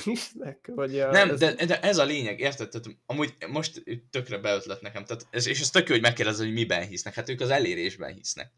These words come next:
Speaker 2: Mármint
Speaker 1: Ja.
Speaker 2: nem az, hogy veled
Speaker 1: Értem.
Speaker 2: fel tudják venni a kapcsolatot, hanem az, hogy kiraknak egy Instagram posztot, és húszezren belájkolják.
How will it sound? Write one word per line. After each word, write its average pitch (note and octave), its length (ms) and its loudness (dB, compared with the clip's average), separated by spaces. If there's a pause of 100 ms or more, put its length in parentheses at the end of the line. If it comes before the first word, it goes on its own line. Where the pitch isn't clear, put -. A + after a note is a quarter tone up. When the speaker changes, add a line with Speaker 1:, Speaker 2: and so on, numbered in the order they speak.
(480)
Speaker 2:
Mármint D3 320 6
Speaker 1:
Ja. A#2+ 240 -4 (140)
Speaker 2:
nem C3 180 6
az, A#2 140 8
hogy G#2+ 240 -4 (200)
veled A#2 300 6
Speaker 1:
Értem. A#2+ 200 -2
Speaker 2:
fel G2 160 4
tudják F#2 260 -6
venni G2 160 -6
a - 60 -10
kapcsolatot, F#3+ 420 -4
hanem G3 200 4
az, B2 200 4
hogy C#3 280 -2
kiraknak - 380 -2
egy E2 120 -10
Instagram C#3+ 440 -2
posztot, G#2+ 320 -8
és G2+ 160 -6 (420)
húszezren F2+ 720 -6 (140)
belájkolják. A#1 760 -6